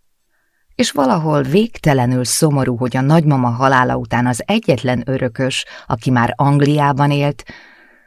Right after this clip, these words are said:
mégis meg akar tőle szabadulni. Úgy hittem, hogy az egykori ügyvéd déd nagypapa, Meilinger ödön nem lenne túl boldog, ha látná, hogy az ezernyolcszázkilencvenhatban épített villa egy másik család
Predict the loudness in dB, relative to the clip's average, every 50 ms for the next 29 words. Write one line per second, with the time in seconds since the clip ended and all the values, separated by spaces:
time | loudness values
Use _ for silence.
0 | _ _ _ _ _ 0 0 2 2 2 0 0 2 2 2 0 -2 -6 -6 -6
1 | -6 -6 -4 -2 -2 -2 -2 -2 -4 -2 -2 -4 -4 -4 -8 -10 -10 -10 -10 -10
2 | -10 -10 -12 -12 -16 _ _ _ _ _ _ _ _ _ _ _ _ _ -20 -20
3 | -20 -20 -20 -20 _ _ -10 -6 -4 -4 -2 0 -2 -2 0 0 2 4 4 4
4 | 4 4 2 0 0 0 0 0 0 -2 -2 0 0 0 0 0 -2 -2 -2 -2
5 | 0 0 0 -2 -2 -2 0 0 2 0 0 0 -2 -2 -2 -4 -6 -6 -6 -6
6 | -4 -4 -2 0 2 4 6 6 6 4 4 2 2 2 0 0 -2 -2 -2 -4
7 | -2 0 0 2 4 4 4 4 4 4 2 2 0 0 0 -2 -2 -2 -2 -2
8 | -2 -2 -2 -2 0 -2 -2 -2 0 2 2 4 4 2 2 0 0 0 0 0
9 | 0 -4 -8 -12 -18 -20 -20 -20 -20 -12 -6 0 2 4 4 4 4 4 4 4
10 | 6 4 4 4 2 2 2 0 0 0 2 2 4 4 2 2 2 0 2 2
11 | 2 2 0 0 0 0 0 -2 -2 -4 -2 -2 -2 -2 -2 0 0 2 2 2
12 | 2 0 0 -2 -2 0 2 2 2 2 0 -2 -6 -8 -10 -10 -6 -4 -2 -2
13 | -2 -4 -6